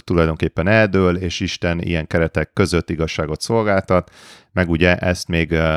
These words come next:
megtekeri egyel Jézusnak a szerepe, aki pedig ugye egyfajta ilyen bűnátvállalóként működik, és ezt a rendszert támadtam én tulajdonképpen, mert nagyon sok inkonzisztenciát, vagy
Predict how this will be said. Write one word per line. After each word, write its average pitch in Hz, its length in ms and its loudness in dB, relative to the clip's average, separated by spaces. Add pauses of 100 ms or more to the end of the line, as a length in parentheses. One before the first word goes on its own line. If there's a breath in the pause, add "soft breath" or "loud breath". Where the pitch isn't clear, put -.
megtekeri 87 720 0
egyel 82 580 2
Jézusnak 87 640 0
a 85 60 -2
szerepe, 87 440 2
aki - 320 -2
pedig 80 340 -4
ugye 80 320 0 (120)
egyfajta 85 500 -2
ilyen 80 400 0
bűnátvállalóként 82 1600 0
működik, 90 720 0 (480 soft breath)
és 104 160 -2
ezt 123 260 0
a 101 60 2
rendszert 90 680 0 (320)
támadtam 87 640 0
én 87 260 0
tulajdonképpen, 90 1200 0
mert 87 460 -2 (380)
nagyon 92 320 2
sok - 380 -2
inkonzisztenciát, 87 1500 0
vagy 80 400 -6